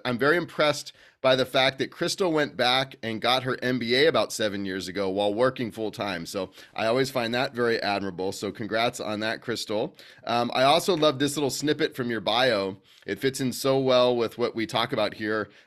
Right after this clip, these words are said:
uh, about C O Os in general. It says, "There is no job too small for Crystal, and her enthusiasm for our clients, our employees, and our firm is contagious." And I just, I love that. So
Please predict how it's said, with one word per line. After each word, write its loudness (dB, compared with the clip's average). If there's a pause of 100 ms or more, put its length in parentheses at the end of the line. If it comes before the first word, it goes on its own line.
uh, 0
about 0
C 0
O 4
Os -2
in -4
general. -2
It -6
says, 0 (480)
"There 2
is 0
no 4
job 2
too -6
small 2
for -2
Crystal, -2
and -4
her -2
enthusiasm 2
for -2
our 0
clients, -4 (200)
our 2
employees, 0 (320)
and 0
our 2
firm 0
is -6
contagious." -6
And -12
I -4
just, -6
I -4
love -2
that. -6
So -2